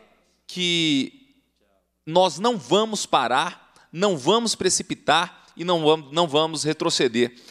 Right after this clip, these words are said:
A motivação que nós recebemos da população brasileira foi gigante. Eu quero parabenizar o pastor Silas Malafaia pela grande liderança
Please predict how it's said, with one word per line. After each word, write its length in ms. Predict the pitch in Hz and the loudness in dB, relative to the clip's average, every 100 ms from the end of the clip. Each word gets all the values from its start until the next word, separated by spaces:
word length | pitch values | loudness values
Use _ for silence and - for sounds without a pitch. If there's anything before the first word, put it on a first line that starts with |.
| - - - _ - | -20 -20 -20 _ 0
A 160 | 131 | 0
motivação 800 | 160 175 196 185 175 - 220 233 | 2 -2 0 0 0 0 2 0
que 100 | 226 | -2
nós 200 | 196 185 | -2 -2
recebemos 420 | 185 - 156 165 | -2 -2 -2 -2
da 100 | 160 | -2
população 480 | 160 160 160 151 160 | -2 -2 0 0 0
brasileira 600 | 147 147 123 131 165 127 - _ _ - _ - | 2 0 0 0 2 0 -6 _ _ -20 _ -2
foi 180 | 175 | 0
gigante. 360 | 170 170 147 156 | 0 -2 -2 -2
Eu 60 | 175 | 2
quero 160 | 190 | 0
parabenizar 1120 | 165 - 220 226 202 202 147 120 151 190 - _ _ _ _ | 2 0 2 0 -4 -6 -6 -2 -2 -2 -8 _ _ _ _
o 120 | 156 | -2
pastor 400 | 180 156 - 196 | 0 0 0 0
Silas 500 | - - 277 269 185 | 0 0 2 2 4
Malafaia 440 | 196 165 - 196 | 2 2 2 0
pela 240 | 196 214 190 | 2 0 0
grande 340 | 147 233 226 | 0 -6 -4
liderança 760 | 220 190 156 156 190 - 113 | -6 0 2 2 2 2 -2